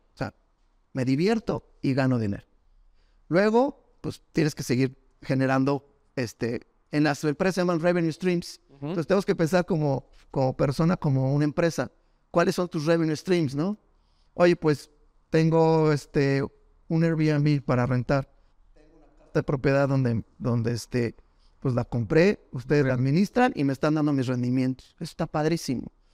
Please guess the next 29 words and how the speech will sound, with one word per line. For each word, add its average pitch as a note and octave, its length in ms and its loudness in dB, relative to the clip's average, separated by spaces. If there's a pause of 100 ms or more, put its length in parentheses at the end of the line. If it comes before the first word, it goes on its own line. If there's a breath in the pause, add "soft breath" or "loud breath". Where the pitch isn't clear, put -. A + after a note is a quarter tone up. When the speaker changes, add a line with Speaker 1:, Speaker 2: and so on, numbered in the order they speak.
Speaker 1:
O - 40 -20
sea, - 180 -2
eso F#3+ 400 -2
y E3+ 80 0
no E3+ 160 0
tiene D#3+ 260 2
riesgo. D#3 560 0 (440)
Los A2 220 -4
cines C3+ 240 -2
tienen C#3 320 -2
riesgo. C#3+ 360 -2
Entonces, D3 480 -2 (320)
tu F#3 100 0
portafolio F3+ 560 0
de B3+ 60 2
inversión, F3 600 0 (1120)
claro F#3+ 340 2
que E3+ 100 0
digo E3+ 220 2
que D#3 120 -2 (160)
métele D#3 360 0
a D3 40 0
la C#3+ 120 -2
criptomoneda. D#3+ 880 -2
¿Por B2+ 200 -6
qué E3+ 140 -2
no? F3+ 320 -2 (380)
Pero A#2+ 200 -2
aguas. D#3+ 540 0